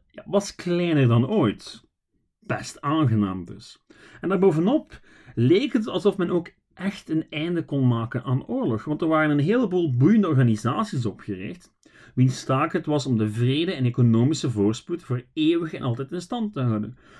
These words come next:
Organisaties zoals de Verenigde Naties, de navo en de Europese Gemeenschap. Organisaties die allemaal perfect functioneren tot op de dag van vandaag en steeds opnieuw zorgen voor een mooiere en betere wereld. Of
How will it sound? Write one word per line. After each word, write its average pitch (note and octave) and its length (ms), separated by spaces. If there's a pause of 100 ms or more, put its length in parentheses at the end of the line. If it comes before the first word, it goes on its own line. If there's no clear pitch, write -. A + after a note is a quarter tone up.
(120)
Organisaties D#3+ 720
zoals C#3+ 260
de B2 160
Verenigde B2+ 320
Naties, C3+ 580
de C3 100
navo C3 560
en A#2+ 100
de A2+ 60
Europese A2 400
Gemeenschap. G#2+ 800 (520)
Organisaties B2+ 720
die D#3+ 180
allemaal B2 600
perfect A3+ 440
functioneren A2 580
tot - 120
op B3+ 120
de D#3+ 80
dag A#2+ 140
van G2+ 120
vandaag G2 520 (200)
en F#3 120
steeds A3+ 320
opnieuw E3+ 260
zorgen G2+ 340
voor A#2 100
een C3+ 160
mooiere F#2 500 (100)
en C#3+ 180
betere G2+ 360
wereld. E2+ 500 (640)
Of - 360